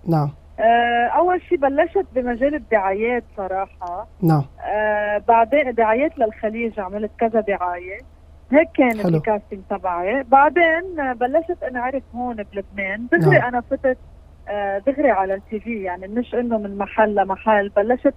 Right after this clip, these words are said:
Speaker 2: مع أوفريرا، إذا بتتذكروا،
Speaker 1: مزبوط.
Speaker 2: على الأو تي في ب-، بالألفين وحداش،
Speaker 1: مزبوط.
Speaker 2: بآخر الألفين وحداش. آه، شهر ونص ورجعت انطلبت على غير مسرح.
Speaker 1: نعم.
Speaker 2: وهيك صارت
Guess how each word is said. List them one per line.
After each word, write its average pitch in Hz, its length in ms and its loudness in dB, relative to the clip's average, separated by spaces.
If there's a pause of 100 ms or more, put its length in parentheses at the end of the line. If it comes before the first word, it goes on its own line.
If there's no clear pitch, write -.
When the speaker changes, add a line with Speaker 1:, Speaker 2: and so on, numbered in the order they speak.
Speaker 2:
مع 208 140 2
أوفريرا، 220 680 2
إذا 196 140 -4
بتتذكروا، 208 760 -2 (260)
Speaker 1:
مزبوط. 170 160 6
Speaker 2:
على 302 140 6
الأو 285 120 4
تي 247 200 -6
في 208 280 -8
ب-، 202 300 -4
بالألفين 226 480 -2
وحداش، 214 600 -2
Speaker 1:
مزبوط. 240 280 6
Speaker 2:
بآخر 277 180 0
الألفين 202 400 -6
وحداش. 185 480 -2 (640)
آه، 226 800 6 (120)
شهر 349 280 4
ونص 294 340 -2 (180)
ورجعت 285 420 2
انطلبت 254 520 0
على 196 220 -2
غير 196 280 -4
مسرح. 175 560 -10
Speaker 1:
نعم. 156 280 2
Speaker 2:
وهيك 285 280 4 (120)
صارت 247 340 0